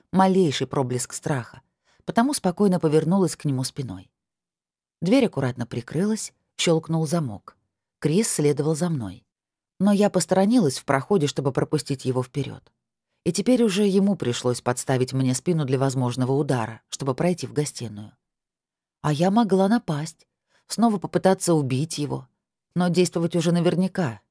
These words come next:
ведь здесь нет его защитников. Только безумие первого дня на земле осталось позади,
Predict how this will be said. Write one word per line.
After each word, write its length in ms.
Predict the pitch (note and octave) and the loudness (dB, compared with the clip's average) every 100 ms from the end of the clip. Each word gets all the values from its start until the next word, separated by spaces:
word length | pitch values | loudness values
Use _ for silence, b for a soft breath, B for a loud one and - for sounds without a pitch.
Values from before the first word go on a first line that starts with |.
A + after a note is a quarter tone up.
| - | -4
ведь 180 | C3 B2 | -2 0
здесь 320 | B2+ B2+ - | 0 0 0
нет 240 | C3+ F3 | -2 0
его 180 | G3+ D3+ | -2 -2
защитников. 720 | B2 A#2 - - F2+ - - _ _ _ _ _ _ _ | -2 -4 -8 -12 -16 -18 -20 _ _ _ _ _ _ _
Только 260 | G3+ F#3+ F3+ | 0 0 0
безумие 560 | F3 E3+ G3+ F3 E3 | 0 2 2 2 0
первого 420 | D#3+ F3 E3 D3+ C#3 | 0 0 2 0 0
дня 280 | E3 G3 | 0 2
на 100 | C#3+ | 0
земле 400 | A#2+ C#3 C#3 D3+ | 0 -2 0 0
осталось 380 | B2 - A#2+ A#2 | 0 -2 -2 -4
позади, 500 | - C3+ C#3 D3+ F#3+ | -6 -2 -2 -2 -6